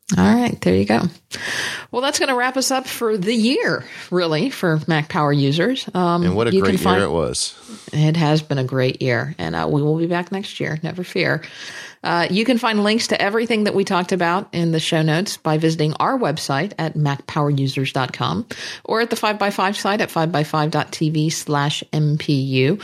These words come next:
Speaker 1: Uh, and keep in mind, uh, we are actually in progress of redesigning the mac power users dot com site. So if you have any comments or critiques or suggestions for that, shoot 'em my way. That's, that's one of my, uh,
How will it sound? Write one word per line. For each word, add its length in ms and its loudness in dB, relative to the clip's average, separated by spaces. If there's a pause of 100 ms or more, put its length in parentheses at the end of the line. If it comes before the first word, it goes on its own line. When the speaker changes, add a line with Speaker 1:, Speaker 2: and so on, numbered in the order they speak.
(260)
Speaker 1:
Uh, 160 -2
and 200 0
keep 160 0
in 100 0
mind, 260 0
uh, 220 2
we 140 2
are 80 2
actually 320 0
in 80 0
progress 400 0
of 80 -2
redesigning 500 2
the 60 0
mac 240 -2
power 180 0
users 380 0
dot 160 -2
com 240 -2
site. 260 -2
So 100 -4
if 120 0
you 40 2
have 60 2
any 200 2
comments 460 0
or 60 0
critiques 560 -2
or 240 4 (360)
suggestions 600 0
for 140 0
that, 180 0
shoot 220 0
'em 60 0
my 180 2
way. 180 2
That's, 380 -2
that's 320 -4 (100)
one 160 -2
of 80 -2
my, 320 0
uh, 200 -2